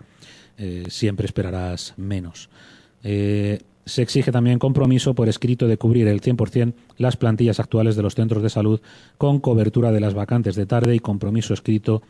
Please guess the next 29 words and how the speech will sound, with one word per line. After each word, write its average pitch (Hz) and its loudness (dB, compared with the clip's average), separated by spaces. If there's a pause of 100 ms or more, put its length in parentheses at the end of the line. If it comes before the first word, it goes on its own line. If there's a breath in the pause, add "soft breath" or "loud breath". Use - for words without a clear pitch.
(240 soft breath)
de 113 0
mantener 110 0
la 101 -2
atención 101 -2
horaria 113 2
actual 107 0 (300 loud breath)
con - 0
el 127 4
incremento 117 2
de 120 4
plantilla 120 0
necesario. 92 -4
Incentivación 107 -2 (540 loud breath)
a 127 2
los 120 2
días 123 4
de 113 2
tarde 117 2
en 113 2
un 113 2
quince 120 0
por 120 0
ciento 113 0
según 110 0
acuerdo 113 2
del 104 0
dos 98 -4
mil 101 -8
seis. 73 -16